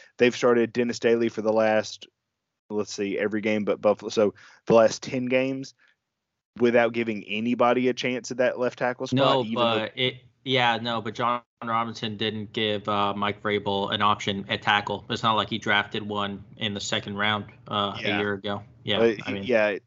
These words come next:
Speaker 1: it's, it's unfortunate that for some reason the career left tackle who subbed in at left tackle as a, as a rookie with the Titans for some reason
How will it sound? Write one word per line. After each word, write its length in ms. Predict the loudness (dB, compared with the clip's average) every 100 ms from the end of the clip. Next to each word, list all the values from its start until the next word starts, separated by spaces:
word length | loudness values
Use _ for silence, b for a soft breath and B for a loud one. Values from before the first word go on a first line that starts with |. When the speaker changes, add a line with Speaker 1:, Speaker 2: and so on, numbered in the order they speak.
| -10
Speaker 1:
it's, 380 | -8 -2 -2 0
it's 220 | -2 2
unfortunate 600 | 2 2 -2 -2 -2 -4
that 200 | -2 -4
for 80 | -4
some 240 | 0 2 2
reason 300 | -2 -2 -6
the 60 |
career 420 | -8 -4 0 0
left 280 | 2 2 0
tackle 520 | 0 0 0 -6 -8 B B B
who 100 | -6
subbed 360 | -2 0 -2 -2
in 140 | -4
at 100 | -2
left 220 | 0 0
tackle 420 | 0 -2 -2 -6 -6
as 100 | -8
a, 60 | -6
as 220 | -2 0 0
a 200 | -2 -4
rookie 400 | -2 -2 -2 -4
with 120 | -6
the 80 | -4
Titans 340 | 0 0 -2
for 120 | -8 -4
some 200 | -2 0
reason 320 | -2 -2